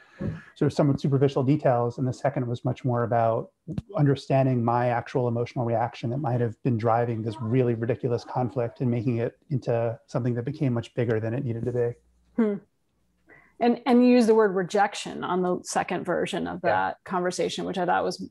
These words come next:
Speaker 2: really powerful and honest, right? Um, and leaves you more, a little more open, right, to a little more vulnerable. Um, and I, I, I pointed that out because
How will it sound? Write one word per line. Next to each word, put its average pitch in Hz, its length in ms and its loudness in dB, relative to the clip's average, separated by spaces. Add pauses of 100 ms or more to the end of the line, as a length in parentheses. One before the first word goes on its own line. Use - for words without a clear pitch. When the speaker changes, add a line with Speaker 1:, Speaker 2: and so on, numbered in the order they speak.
(160)
Speaker 2:
really 196 580 2
powerful 220 560 0
and 180 360 -4 (400)
honest, - 560 2
right? 180 420 0
Um, 180 520 -2 (460)
and 202 160 2
leaves 202 220 2
you 202 80 2
more, 196 280 2
a 196 60 2
little 220 200 4
more 196 440 2
open, 196 440 -2
right, 185 260 -2
to 175 300 -2 (220)
a - 40 -2
little 185 160 0
more 180 380 -2 (360)
vulnerable. 190 720 -2
Um, 185 480 0 (480)
and 220 140 2
I, 214 80 4
I, 220 340 2
I - 20 0
pointed 247 460 0 (140)
that 208 200 4
out 233 220 4
because 190 560 -4